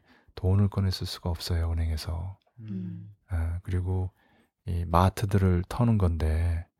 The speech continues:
Speaker 1: 서로 다들 총 갖고 있잖아요. 참 걱정됩니다. 아.
Speaker 3: 음.
Speaker 1: 어, 그래서 이럴 경우에 그 미 동부는 미 서부에 그 식량을 대주고, 그다음에 여러 가지 그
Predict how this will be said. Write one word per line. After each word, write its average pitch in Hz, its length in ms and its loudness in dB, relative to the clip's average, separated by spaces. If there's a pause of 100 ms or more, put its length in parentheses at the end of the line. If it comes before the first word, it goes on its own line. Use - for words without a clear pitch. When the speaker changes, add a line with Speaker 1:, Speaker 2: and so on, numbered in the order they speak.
(160)
Speaker 1:
서로 139 260 0
다들 101 340 4
총 127 240 -2
갖고 101 280 -2
있잖아요. 95 520 0 (340)
참 95 320 -8 (160)
걱정됩니다. 92 840 -2
아. 87 380 -4
Speaker 3:
음. - 140 -20 (320)
Speaker 1:
어, 101 260 4
그래서 117 540 4 (100)
이럴 139 260 6
경우에 135 680 6
그 110 400 6
미 113 220 6
동부는 107 840 4
미 104 320 2
서부에 127 920 0
그 92 220 4
식량을 127 580 4
대주고, 85 580 -2 (680)
그다음에 92 280 4
여러 95 200 4
가지 95 260 2
그 90 420 2